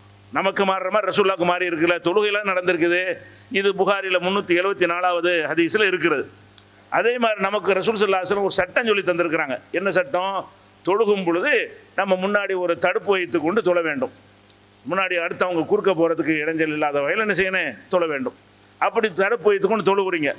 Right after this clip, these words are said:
தொழுகும் பொழுது ஒருத்தர் அதுக்கு குறுக்க வர்றாரு, அப்ப நம்ம என்ன செய்யணும்? நீங்கள் தொழுது கொண்டிருக்கும் பொழுது குறுக்கே ஒருவர் வந்து தடையை தாண்டி போனால் பிரச்சனை இல்லை.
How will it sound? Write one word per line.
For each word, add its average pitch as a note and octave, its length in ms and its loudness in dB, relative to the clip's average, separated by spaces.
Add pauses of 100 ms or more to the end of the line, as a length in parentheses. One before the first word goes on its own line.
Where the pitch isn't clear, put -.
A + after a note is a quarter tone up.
(160)
தொழுகும் G#3+ 360 0
பொழுது E3+ 480 -2 (280)
ஒருத்தர் G3+ 200 2
அதுக்கு G3+ 420 0
குறுக்க G#3 380 2
வர்றாரு, E3+ 260 -2 (680)
அப்ப F#3 160 -2
நம்ம G3 160 -2
என்ன G#3 160 -2
செய்யணும்? F3+ 520 -2 (580)
நீங்கள் F3+ 300 -2
தொழுது A3 320 0
கொண்டிருக்கும் F#3+ 500 0
பொழுது G3+ 260 -2
குறுக்கே G3+ 360 0
ஒருவர் F3+ 300 -2
வந்து E3+ 200 -6
தடையை G3 340 0
தாண்டி G3+ 360 0
போனால் G3+ 280 -2
பிரச்சனை F#3 340 0
இல்லை. E3 200 -2